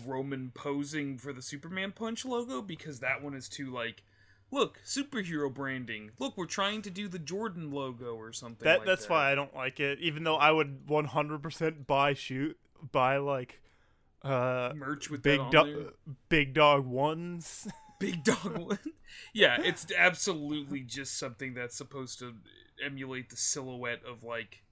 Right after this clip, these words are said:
Speaker 1: Jordan and Shaq and, like, the N B A logo and all those other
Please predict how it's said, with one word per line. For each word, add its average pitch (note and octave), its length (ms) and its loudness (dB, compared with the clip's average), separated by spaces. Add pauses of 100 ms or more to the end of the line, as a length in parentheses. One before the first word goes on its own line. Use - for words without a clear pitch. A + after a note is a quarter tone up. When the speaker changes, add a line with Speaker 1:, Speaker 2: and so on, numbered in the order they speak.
(400)
Speaker 1:
Jordan A#2 500 -10
and A#2+ 140 -12
Shaq A#2+ 540 -6
and, B2 120 -12
like, A#2 220 -14
the B2 160 -14
N A#2+ 120 -14
B A#2 260 -12
A A#2 80 -10
logo A2+ 640 -10
and A2+ 100 -14
all A2 160 -12
those A2 260 -14
other A2 280 -14